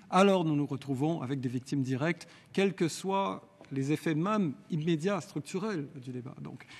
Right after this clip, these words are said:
il y a, si vous voulez, il y a comme une espèce de, d'effet performatif, en fait, du, de, de ces débats qui, euh, s'éternisent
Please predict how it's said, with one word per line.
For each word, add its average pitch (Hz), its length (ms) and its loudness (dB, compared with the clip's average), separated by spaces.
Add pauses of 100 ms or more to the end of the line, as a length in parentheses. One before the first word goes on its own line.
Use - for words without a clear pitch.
(100)
il 160 100 2
y 190 80 6
a, 202 240 4 (140)
si - 100 -12
vous 170 80 -4
voulez, 202 120 4
il 185 40 2
y 175 60 0
a - 20 2
comme 196 160 -2
une 170 100 2
espèce 156 300 0
de, 139 80 -4
d'effet 135 320 0
performatif, 156 920 -2
en 147 100 -2
fait, 151 260 -6 (320)
du, 151 440 0
de, 135 100 -6
de 123 140 -6
ces 139 160 -4
débats 131 320 -2
qui, 165 400 -4
euh, 123 120 -8
s'éternisent 139 680 0